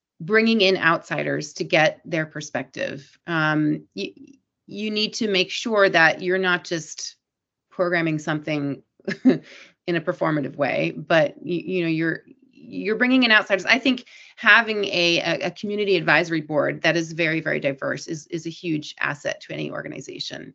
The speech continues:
Um, I, I wrote a, a, a piece recently about how I, I walked into a lumber yard for the first time ever. Um,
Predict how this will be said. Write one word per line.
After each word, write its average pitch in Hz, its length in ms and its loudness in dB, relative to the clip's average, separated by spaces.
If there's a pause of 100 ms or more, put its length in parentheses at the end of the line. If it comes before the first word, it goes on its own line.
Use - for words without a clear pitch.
Um, 151 340 0 (420)
I, 185 320 6 (1300)
I 190 60 -4
wrote 185 240 8
a, 165 500 2
a, 165 40 -4
a 170 40 -10
piece 165 320 -8
recently 165 400 -2
about - 380 0
how 160 420 2
I, 160 360 2 (380)
I 185 120 2
walked 190 260 4
into 190 320 0 (100)
a 190 60 6
lumber 240 480 6
yard 151 420 0
for 175 120 -6
the 165 100 -4
first 156 300 -6
time 151 220 -2
ever. 139 460 -4 (360)
Um, 156 480 2